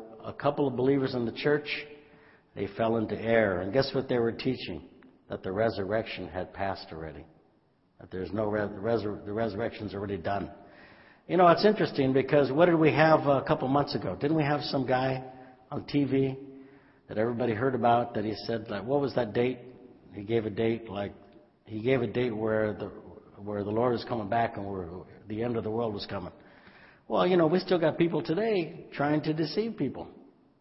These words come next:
The Bible doesn't give us any day when he's coming back. It could be today. But we know that when the resurrection happens and the rapture comes, if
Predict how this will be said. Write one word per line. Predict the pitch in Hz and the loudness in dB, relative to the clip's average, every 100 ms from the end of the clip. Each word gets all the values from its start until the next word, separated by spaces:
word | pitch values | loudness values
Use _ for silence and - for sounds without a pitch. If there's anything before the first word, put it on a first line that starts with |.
| _ | _
The | 127 | -4
Bible | 135 185 202 | 2 4 4
doesn't | 147 117 104 92 | 0 -4 -8 -6
give | 120 | -4
us | 107 | -4
any | 117 107 | -4 -4
day | 101 104 127 | -2 -2 -2
when | 147 113 | -4 -6
he's | 101 | -8
coming | 117 107 92 | -8 -8 -8
back. | 98 127 110 | -10 -10 -10
It | - | -4
could | 131 | -2
be | 120 117 | -2 -4
today. | 110 113 131 175 - - - - - - - _ - | -4 -4 -4 -6 -14 -20 -20 -20 -20 -20 -20 _ -4
But | 123 | 0
we | 123 131 | 4 8
know | 143 147 | 8 10
that | 135 | 8
when | 131 131 | 6 4
the | 120 | 6
resurrection | 143 143 143 143 143 - 123 | 8 8 6 6 4 2 2
happens | 147 196 156 147 151 - - | 4 4 4 0 0 -6 -8
and | 120 117 | -4 -2
the | |
rapture | 113 131 143 - 127 | 2 2 2 -2 -2
comes, | 180 220 165 147 - - - - - - _ | 4 6 6 2 -4 -12 -16 -20 -20 -20 _
if | - | -14